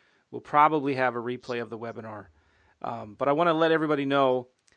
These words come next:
that I'm doing a webinar with Jason this week, and, um, we're calling it the four-step strategy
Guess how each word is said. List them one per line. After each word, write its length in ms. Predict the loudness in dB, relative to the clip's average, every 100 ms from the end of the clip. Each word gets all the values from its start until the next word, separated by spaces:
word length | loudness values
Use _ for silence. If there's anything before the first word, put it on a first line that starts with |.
| _ -16
that 580 | -2 4 4 2 _ -14
I'm 120 | -10
doing 220 | -6 -4 0
a 60 |
webinar 440 | 2 2 4 2 2
with 140 | -2
Jason 420 | -4 -6 -6 -10
this 220 | -10 -12 -14
week, 360 | -16 -18 -20 -20 _ _ _ _ -8
and, 520 | 0 2 2 0 -6
um, 340 | -4 -2 -4
we're 80 | -6
calling 300 | 4 6 6
it 80 | 4
the 60 | -2
four-step 480 | 2 2 4 2
strategy 640 | 2 6 6 6 2 -8